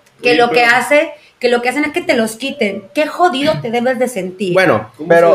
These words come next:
Speaker 2: da eso? Yo quiero saber cómo se da eso. ¿Cómo se detecta a alguien? ¿Cómo se, que se dice, "¿sabes qué? Tienes síndrome de Estocolmo"?
Speaker 1: Ah,
Speaker 3: Yo
Speaker 1: pues
Speaker 3: no
Speaker 2: ¿Cómo
Speaker 3: entiendo
Speaker 2: hacen?
Speaker 3: por qué la gente síndrome
Speaker 2: Yo no
Speaker 3: de Estocolmo.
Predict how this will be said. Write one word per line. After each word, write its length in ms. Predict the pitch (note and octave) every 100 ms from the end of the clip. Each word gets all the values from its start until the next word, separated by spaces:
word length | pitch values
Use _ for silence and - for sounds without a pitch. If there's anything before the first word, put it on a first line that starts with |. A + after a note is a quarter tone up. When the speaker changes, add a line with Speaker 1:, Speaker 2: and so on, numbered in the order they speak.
| F#3+
Speaker 2:
da 140 | F#3+
eso? 200 | F#3+ F#3
Yo 140 | D3 D3+
quiero 160 | F3+
saber 200 | F3 E3+
cómo 140 | E3+ E3+
se 100 | D#3+
da 160 | D3+ D#3
eso. 320 | D#3+ B2+ A2+
¿Cómo 200 | C3+ D#3+
se 140 | E3 F3+
detecta 520 | D#3+ D#3+ D#3+ - E3+
a 40 |
alguien? 300 | F3 F3+ F3+
¿Cómo 200 | E3 D#3+
se, 600 | E3 F3 D#3 C#3 B2 A#2+ -
que 140 | C3+
se 240 | B2+ C3 B2
dice, 300 | B2+ B2 A#2
"¿sabes 360 | - C#3 C#3+
qué? 160 | D3+ D3+
Tienes 300 | C#3+ C#3 C3+
síndrome 400 | C#3 C3+ C3+ C3+
de 60 | B2
Estocolmo"? 420 | G#2 - A#2 A2
Speaker 1:
Ah, 200 | A#3 A3+
Speaker 3:
Yo 100 | E3
Speaker 1:
pues 80 | E3
Speaker 3:
no 40 | F3+
Speaker 2:
¿Cómo 120 | F#3+
Speaker 3:
entiendo 320 | D3+ F3+ G3
Speaker 2:
hacen? 80 | G3+
Speaker 3:
por 140 | F3+ -
qué 80 |
la 120 | E3 E3
gente 200 | D#3+ D#3+
síndrome 300 | D3 D#3 D3
Speaker 2:
Yo 60 | F3
no 60 |
Speaker 3:
de 40 | G3+
Estocolmo. 220 | F#3+